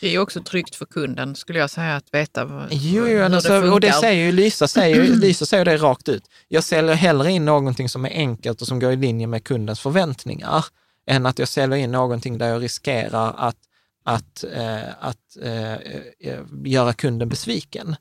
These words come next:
Speaker 1: Mm.
Speaker 2: Nu kommer Lysa
Speaker 1: Mm.
Speaker 2: få detta problemet i alla fall i år, och detta kommer vi prata om i nästa avsnitt, för att Lysa har,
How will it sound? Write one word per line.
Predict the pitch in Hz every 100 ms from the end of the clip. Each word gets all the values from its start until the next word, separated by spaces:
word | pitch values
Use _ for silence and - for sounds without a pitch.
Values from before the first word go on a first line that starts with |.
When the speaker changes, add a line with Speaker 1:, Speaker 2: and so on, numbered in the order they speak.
| _ -
Speaker 1:
Mm. | 160 160
Speaker 2:
Nu | 165 156
kommer | - 139
Lysa | 147 175 160
Speaker 1:
Mm. | 151
Speaker 2:
få | 156 135
detta | 139 -
problemet | - 120 127 110 107
i | 117
alla | 113
fall | - 220 135 160 190 180 _ _ _ _
i | 151 143
år, | 110 95 156 - _ -
och |
detta | 135 143
kommer | 147 135
vi |
prata | - 143 -
om | 120
i | 123
nästa | 135 - 139
avsnitt, | 160 - 139 - - - _ _ _ _
för | - 151 135 131
att | - 127 117 -
Lysa | 131 143 156 - - 127
har, | 127 127 127 123